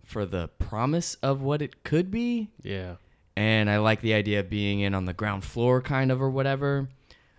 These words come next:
Speaker 1: Um, but fuck if it isn't a hot, f-, steaming pile of mess right now. It has so many fucking issues. It's constantly crashing and, like, it's, there's,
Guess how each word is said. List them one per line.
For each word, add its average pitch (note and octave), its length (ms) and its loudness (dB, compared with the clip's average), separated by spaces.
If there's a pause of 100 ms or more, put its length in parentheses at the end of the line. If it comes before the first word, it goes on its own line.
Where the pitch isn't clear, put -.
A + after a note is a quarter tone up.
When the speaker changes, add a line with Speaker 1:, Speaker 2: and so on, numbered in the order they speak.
(120)
Speaker 1:
Um, F#2+ 360 0
but G2+ 240 0
fuck - 440 -4
if F#2+ 260 -6
it G#2 120 2
isn't F#2+ 400 -2 (100)
a E2 140 0
hot, F#2 380 -2 (380)
f-, - 320 -20
steaming A2 500 -2
pile F2 400 0
of E2 240 -10 (520)
mess F2 600 -8 (140)
right E2 200 -4
now. D#2 420 -8 (160)
It G2 120 -4
has F#2 200 -2
so D3 300 2
many C3+ 220 4
fucking G#2+ 300 -4
issues. F#2+ 580 -2 (380)
It's - 100 -20
constantly C3 680 0
crashing B2+ 840 0
and, F#2+ 160 -2
like, E2+ 400 -6 (540)
it's, - 240 -6
there's, G#2 280 -2